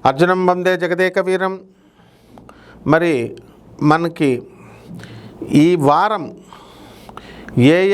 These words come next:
ఏ గ్రహాలు ఏ రాసుల్లో ఉన్నాయి ఈ వారంలో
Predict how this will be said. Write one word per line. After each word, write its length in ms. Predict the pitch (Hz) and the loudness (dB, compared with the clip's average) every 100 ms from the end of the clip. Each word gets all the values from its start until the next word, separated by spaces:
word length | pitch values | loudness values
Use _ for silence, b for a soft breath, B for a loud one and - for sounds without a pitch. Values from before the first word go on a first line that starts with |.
| 202 | 0
ఏ 20 | 165 135 | -4 -2
గ్రహాలు 440 | 151 180 208 180 113 _ _ _ _ _ _ _ 127 147 | -2 0 -2 -2 -10 _ _ _ _ _ _ _ -2 0
ఏ 20 | 160 139 | 2 2
రాసుల్లో 540 | 165 170 190 180 175 165 | 0 -2 -6 -4 -2 -4
ఉన్నాయి 460 | 160 151 143 151 156 135 | -6 -6 -6 -6 -6 -4
ఈ 20 | 135 | 0
వారంలో 460 | 131 131 135 127 | 0 -2 -6 -6